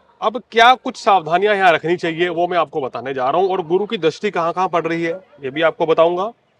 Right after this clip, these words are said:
और फिर, अ, बताएंगे कि क्या आपको नहीं करना है। देखिए गुरु छठे भाव में बैठ के उतना अच्छा तो नहीं रहते हैं।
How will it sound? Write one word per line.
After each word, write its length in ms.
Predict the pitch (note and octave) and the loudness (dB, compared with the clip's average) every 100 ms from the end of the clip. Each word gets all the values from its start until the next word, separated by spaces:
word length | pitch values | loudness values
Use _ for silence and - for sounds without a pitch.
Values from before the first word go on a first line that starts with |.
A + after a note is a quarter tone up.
| _ _ _ | _ _ _
और 80 | - | -2
फिर, 180 | G#3+ G#3 | -2 -2
अ, 240 | D#3+ D#3+ | -2 -4
बताएंगे 480 | D3 D3+ E3+ F#3 G3 | -4 0 0 0 -4
कि 100 | G3+ | -8
क्या 200 | - F#3 | 2 6
आपको 600 | G3 G3 E3 D#3+ - G3 | 6 4 0 -2 -2 -4
नहीं 200 | D3+ D3+ | -4 -6
करना 300 | D3 A2+ A2+ | -6 -6 -6
है। 140 | A#2 A#2 | -8 -8
देखिए 260 | F3 A#3 G3+ | -10 -8 -2
गुरु 460 | E3+ G#3+ A#3+ A3 | 0 0 -2 -6
छठे 300 | - E3+ F3+ | -6 -4 -4
भाव 220 | F3+ E3+ | -2 -2
में 80 | F3 | -2
बैठ 160 | E3 D#3+ | -2 -4
के 100 | F3+ | -6
उतना 240 | E3+ F3 | -4 -4
अच्छा 280 | D3+ - E3 | -4 -6 -8
तो 140 | D3 | -8
नहीं 180 | A#2 A#2 | -10 -10
रहते 260 | C#3 B2+ C#3 | -8 -8 -10
हैं। 160 | C3+ | -12